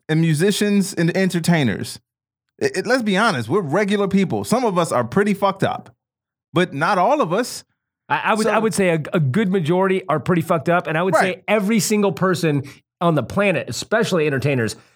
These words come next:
Speaker 2: has something off about them a
Speaker 1: Right.
Speaker 2: little bit.
Speaker 1: But, but that, so I'm not gonna look at them and say, "Oh my God." Th-, I, if, if I hear something about a celebrity,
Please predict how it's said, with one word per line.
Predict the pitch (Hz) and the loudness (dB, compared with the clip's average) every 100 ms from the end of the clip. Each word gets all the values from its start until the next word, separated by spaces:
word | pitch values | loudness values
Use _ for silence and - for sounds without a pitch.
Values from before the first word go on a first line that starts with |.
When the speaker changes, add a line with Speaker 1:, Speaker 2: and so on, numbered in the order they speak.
| _ | _
Speaker 2:
has | 147 156 - | 0 0 0
something | - - 233 190 175 - | -2 0 0 0 -2 0
off | 160 160 160 | 2 2 0
about | 170 143 107 | 0 0 0
them | 139 | -2
a | 127 | 0
Speaker 1:
Right. | 294 196 | 2 2
Speaker 2:
little | 123 | 0
bit. | 104 90 - - - - | -6 -10 -14 -20 -10 0
Speaker 1:
But, | 214 208 165 | 0 0 -2
but | 196 196 - _ _ - | -2 -2 -16 _ _ -8
that, | 139 139 254 - - 147 143 156 | -4 0 0 -2 -8 -10 -10 -4
so | 214 196 | -2 0
I'm | 196 269 | 0 0
not | 277 254 | 0 0
gonna | 226 196 | 0 0
look | 202 220 | 0 0
at | 196 202 | -2 0
them | 208 | 0
and | 180 | 0
say, | 180 | 2
"Oh | 170 | 2
my | 160 151 | 0 2
God." | 156 135 120 123 | 2 2 0 -4
Th-, | 135 | 0
I, | 131 - | 0 0
if, | 165 165 | 0 0
if | 180 | 2
I | 233 277 | 2 2
hear | 247 | 0
something | 240 | 0
about | 196 185 | 2 2
a | 165 | 2
celebrity, | 151 156 190 220 226 | 0 0 2 2 0